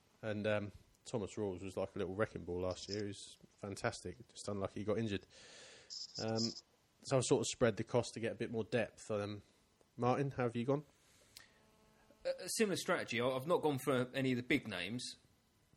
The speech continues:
Speaker 2: I mean, I've spent eighty-nine dollars on four different running backs because ultimately we could end up playing, what, three or four of them? 'Cause you've gotta play two, and then there's, there's a couple of others. So some of the same names. Thomas Rawls at twenty-two dollars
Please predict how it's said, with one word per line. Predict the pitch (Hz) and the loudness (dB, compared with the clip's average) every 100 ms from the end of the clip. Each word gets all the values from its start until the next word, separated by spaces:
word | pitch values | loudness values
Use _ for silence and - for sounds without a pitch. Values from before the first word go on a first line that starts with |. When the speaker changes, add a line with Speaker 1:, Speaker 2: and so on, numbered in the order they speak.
| - | -4
Speaker 2:
I | |
mean, | 123 | 0
I've | 131 | 2
spent | 127 - 117 - | 0 0 0 2
eighty-nine | 123 113 131 127 | 0 2 4 4
dollars | 113 98 101 117 | 2 0 -2 -4
on | 107 | -4
four | - 123 | 0 0
different | 110 113 110 | 0 -4 0
running | 113 98 | 0 0
backs | 87 - - - - _ _ _ _ _ _ - | -2 -4 -8 -14 -14 _ _ _ _ _ _ -12
because | 113 127 - - _ _ _ | -2 -2 -2 -10 _ _ _
ultimately | 127 131 127 117 92 | 0 0 0 -2 -2
we | 110 | -2
could | 127 | 0
end | 113 113 | 0 0
up | - | -2
playing, | 120 104 110 | 0 0 -2
what, | 95 - - | -4 -6 -4
three | 123 | -2
or | 113 | -2
four | - 127 127 | 0 2 2
of | |
them? | 151 160 - _ _ _ _ - | 0 -6 -14 _ _ _ _ -10
'Cause | 117 | -6
you've | 113 | 2
gotta | 151 127 | 4 4
play | - 117 - | 2 0 0
two, | 127 98 104 131 _ _ _ _ - | 2 2 0 -4 _ _ _ _ -4
and | 113 | -2
then | 110 110 107 | 0 -2 0
there's, | 113 | 0
there's | 113 110 | 0 -4
a | |
couple | 151 104 | -2 0
of | |
others. | 120 98 90 - - _ _ _ _ | 0 0 -4 -8 -16 _ _ _ _
So | - 127 110 107 110 - _ | -6 -2 0 -2 -4 -12 _
some | - 156 127 | 0 2 2
of | |
the | 117 | 2
same | 143 117 113 | 2 2 2
names. | 107 117 123 - _ - - _ - _ _ _ - | 0 0 -4 -8 _ -20 -20 _ -20 _ _ _ 0
Thomas | 151 127 131 | 2 2 4
Rawls | 123 123 127 - | 4 4 0 -2
at | - | -6
twenty-two | - 127 113 - 113 | -2 0 0 0 2
dollars | 113 110 110 - | 2 2 0 -2